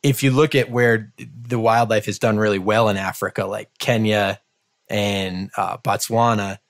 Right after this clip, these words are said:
those are the, the areas that have kinda limited and don't allow hunting, period.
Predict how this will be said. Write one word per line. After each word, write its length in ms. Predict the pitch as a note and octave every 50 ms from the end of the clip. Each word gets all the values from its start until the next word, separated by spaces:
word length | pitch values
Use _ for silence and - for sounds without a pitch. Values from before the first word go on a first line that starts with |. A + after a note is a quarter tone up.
| _ _ _ _ -
those 260 | B2 C3 D3+ D#3 C3+
are 120 | C#3+ C3
the, 260 | A#2+ A#2 A2+ A2+ - - A2+
the 180 | A#2 A2 G#2+
areas 400 | A#2 A2+ A2+ A2+ A2 G#2+ G#2+ F#2+
that 220 | G#2 A2+ G#2+ F2+ -
have 240 | G#2+ G2+ F#2+ -
kinda 180 | - A#2+ A2 G#2
limited 580 | F#2 F#2 G2 G#2 G#2 G#2+ G2+ G#2 G2+ F#2+ G2+ - _
and 320 | - A2 G#2 G2 G2 -
don't 220 | _ B2 A2+ A2 G2+
allow 260 | G2+ G#2 G2+ G2+ G2+
hunting, 460 | - - A2 G2+ - - F#2+ F#2 F#2
period. 640 | - - A#2 A2+ A2+ A2 G2+ F#2+ G2 G2 G2 G2